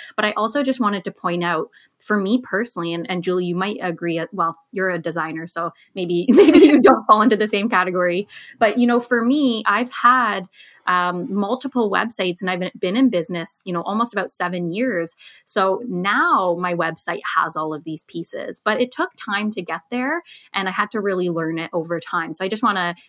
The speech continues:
say that. So, you know, if anybody's feeling like, "Oh my gosh, this is a huge project to undertake," like, just implement everything one by one and don't feel like you have to do it all right now, or, you know,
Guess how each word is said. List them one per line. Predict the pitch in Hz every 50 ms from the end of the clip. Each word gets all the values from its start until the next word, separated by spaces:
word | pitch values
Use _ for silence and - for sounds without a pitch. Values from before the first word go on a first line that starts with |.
| _ _ _
say | - - - 190 175 170
that. | 170 185 185 190 - -
So, | - 185
you | 175 160 - -
know, | 202 185 165 165
if | 160 160
anybody's | 175 175 175 170 175 170 175 170
feeling | - - 180 170 160 160 160
like, | 165 156 160 156 -
"Oh | 180
my | 170 160 156
gosh, | 151 170 165 170 - -
this | 175 -
is | - 170 175
a | 160
huge | 151 - 165 160 156 -
project | - - 170 165 175 - 190 185 -
to | 196
undertake," | 202 202 202 202 - - 226 233 -
like, | 220 196 180 - _ _ _ _ -
just | 330 370 - -
implement | 262 247 247 262 233 220 214 214 -
everything | 190 185 190 190 190 - 185 180 180 175
one | 175 165 165 175
by | 165 165 170 165
one | 160 151 156 156 165 165
and | 160 160 160
don't | - 175 180 180 -
feel | - - 190 185 180
like | 175 170 -
you | 180
have | - - 160 160 -
to | -
do | 170 165 160 165
it | 165
all | 165 160 156 160
right | 175 165 160 165 -
now, | - 170 165 165 175 185 226 277 277 - - - - - - _
or, | - 185 190 196 190
you | - 220 208
know, | 202 196 190 - -